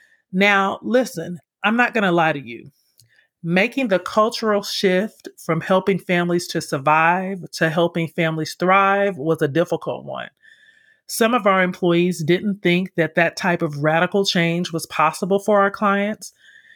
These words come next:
And when I announced it to the board,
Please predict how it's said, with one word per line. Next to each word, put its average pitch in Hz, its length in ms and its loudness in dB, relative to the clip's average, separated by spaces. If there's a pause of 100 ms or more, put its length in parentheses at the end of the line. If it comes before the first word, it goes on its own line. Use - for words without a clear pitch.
(200)
And 170 220 2
when 190 140 4
I 185 120 4
announced 175 560 0
it 185 180 -2 (420)
to 180 240 -2
the 156 140 0
board, 190 600 2